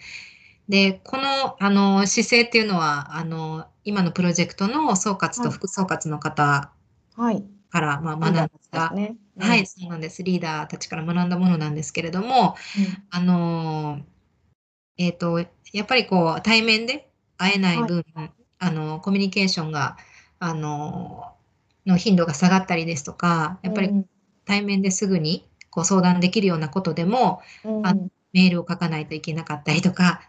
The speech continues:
Speaker 1: ちょっと手間が
Speaker 2: そうなんですよね。
Speaker 1: かかるので、
Speaker 2: はい。
Speaker 1: やっぱり、あの、ひ-、定期的に、あの、ちょっと連絡をしてみたりだとか、
Speaker 2: はい。
Speaker 1: あとは、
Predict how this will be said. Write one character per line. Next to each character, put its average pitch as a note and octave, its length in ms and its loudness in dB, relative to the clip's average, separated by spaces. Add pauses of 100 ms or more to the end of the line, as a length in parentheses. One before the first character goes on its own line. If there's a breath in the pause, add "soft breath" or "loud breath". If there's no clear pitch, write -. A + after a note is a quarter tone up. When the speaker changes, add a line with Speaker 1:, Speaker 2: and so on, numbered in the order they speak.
Speaker 1:
ち - 100 -8
ょ A#3+ 40 -4
っ G3 60 -6
と A3+ 80 -2
手 G#3 120 0
間 G3 60 2
が F3 320 -10
Speaker 2:
そ D3+ 40 -18
う D#3+ 40 -12
な E3 60 -14
ん - 20 -20
で F3+ 80 -14
す - 0 -
よ A3+ 80 -6 (300)
ね。 - 20 -6 (600)
Speaker 1:
か F#3+ 80 -12
か F3+ 160 -2
る E3+ 120 -4
の D#3+ 140 -8
で、 G#3 380 0 (140)
Speaker 2:
は A3 240 0
い。 F3 120 -4 (240)
Speaker 1:
や G3+ 80 -12
っ - 40 -20
ぱ A3+ 100 -6
り、 F#3 200 -2
あ E3+ 100 -6
の、 E3 260 -6
ひ-、 - 180 -12 (640)
定 G3+ 160 0
期 - 80 -16
的 F#3 260 -2
に、 F3 300 0 (180)
あ F3+ 160 0
の、 C#3+ 600 -4 (220)
ち G3+ 80 -6
ょ F#3+ 40 -2
っ - 20 -14
と E3+ 80 -2
連 E3 160 2
絡 E3 220 -2
を D#3+ 80 0
し - 100 -4
て F3 140 2
み D#3+ 140 -2
た D#3+ 100 -2
り D3+ 120 -4
だ C#3+ 120 -8
と - 120 -10
か、 C#4 380 2 (320 loud breath)
Speaker 2:
は A3+ 220 -2
い。 G3 200 -6
Speaker 1:
あ G3 40 -14
と F3+ 60 -8
は、 D#3 320 -6